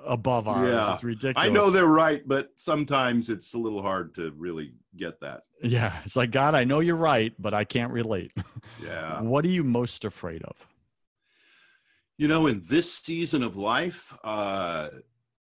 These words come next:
Speaker 2: not using f-, for the best for God's kingdom the gifts and opportunities he's given me.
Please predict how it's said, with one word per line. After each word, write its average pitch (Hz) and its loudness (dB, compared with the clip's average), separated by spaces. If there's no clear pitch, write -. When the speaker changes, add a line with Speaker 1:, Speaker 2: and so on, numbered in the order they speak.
Speaker 2:
not 110 -4
using 95 -6
f-, - -20
for 92 -10
the 85 -12
best 85 -10
for 82 -14
God's 78 -12
kingdom 80 -14
the 69 -18
gifts - -14
and 73 -16
opportunities 71 -16
he's 67 -20
given - -20
me. - -20